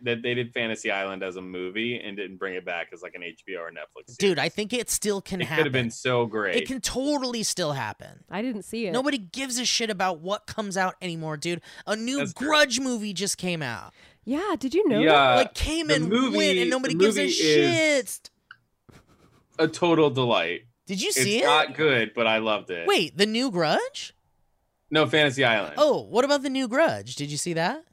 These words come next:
Speaker 1: Oh, I didn't see the new Grudge.
Speaker 2: You gotta see it. We
Speaker 1: No.
Speaker 2: gotta see it.
Speaker 3: I don't think so.
Speaker 1: What do you mean?
Speaker 3: I don't think
Speaker 2: 'Cause,
Speaker 3: we
Speaker 2: you
Speaker 3: should see
Speaker 2: know, we
Speaker 3: it.
Speaker 2: gotta have an opinion, right?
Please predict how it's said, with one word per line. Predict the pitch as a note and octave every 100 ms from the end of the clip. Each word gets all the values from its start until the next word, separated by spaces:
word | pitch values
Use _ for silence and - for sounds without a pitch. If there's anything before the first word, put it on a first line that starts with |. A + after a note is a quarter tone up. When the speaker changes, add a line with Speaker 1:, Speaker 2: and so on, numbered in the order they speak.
| _ -
Speaker 1:
Oh, |
I | C3
didn't | C3+ A#2+
see | - G2
the |
new | F#2+ G2+
Grudge. | - - -
Speaker 2:
You | B3
gotta | B3+ F#4+ F4+ -
see | - C#4+ F4
it. | C4+ F4 - _ _ G#3
We | A3 G4 B4+
Speaker 1:
No. | -
Speaker 2:
gotta | G#3+ D#3+
see | - C3 A2
it. | F2
Speaker 3:
I | C4 A3+
don't | F3+
think | F#3 D#3+
so. |
Speaker 1:
What | F#3
do | E3+
you | C3+
mean? | A2+ F2+ E2+ F2
Speaker 3:
I | - A3+
don't | F#3+
think | F#3+ F3+
Speaker 2:
'Cause, | F#4
Speaker 3:
we |
Speaker 2:
you | -
Speaker 3:
should | A4 F#4+
see |
Speaker 2:
know, | E3 D#3+
we | G#3+
Speaker 3:
it. |
Speaker 2:
gotta | C4 C4
have | A#3 G#3+
an | F#3
opinion, | E3+ D3+ G#3 G3+ D3
right? | C#3+ E3+